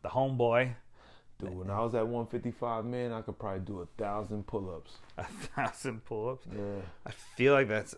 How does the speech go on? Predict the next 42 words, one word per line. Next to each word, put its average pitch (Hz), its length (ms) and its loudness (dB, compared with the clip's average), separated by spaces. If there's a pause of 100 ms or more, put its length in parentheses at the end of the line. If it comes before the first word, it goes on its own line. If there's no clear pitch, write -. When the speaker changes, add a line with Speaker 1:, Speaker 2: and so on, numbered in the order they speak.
(220)
Speaker 1:
a 127 60 -4
bit 113 220 0
of 107 80 -2
an 107 100 -4
exaggeration, 95 800 -2
but 85 100 -4
I'll, 98 300 -2 (360)
Speaker 2:
Yeah. 95 120 -4 (560)
Speaker 1:
I'll 117 160 -4
allow 65 300 -6
it. 65 60 -14 (440)
Speaker 2:
Cut, - 200 -6 (220)
cut, - 180 -6 (180)
cut 123 200 -8
that 98 160 -4
in 87 120 -10 (140)
half 87 240 -12
by 76 100 -12
a 71 140 -12
lot. 69 240 -14 (340)
Speaker 1:
Cut 113 200 -6
that 110 100 -4
in 110 60 -4
<laughs> 110 160 -2
half 143 240 4
by 123 160 4
a 120 60 0
lot? 123 180 0
Speaker 2:
Does 107 100 0
Speaker 1:
All 95 60 2
Speaker 2:
it 92 40 2
Speaker 1:
right. 139 100 2
Speaker 2:
even 123 160 2
make 123 180 0
sense? - 640 -2 (540)
Cut 139 220 -2
that 160 140 0
in 147 100 -2
half 110 360 -6 (160)
by 92 260 -4
a - 20 -8
lot. 90 320 -6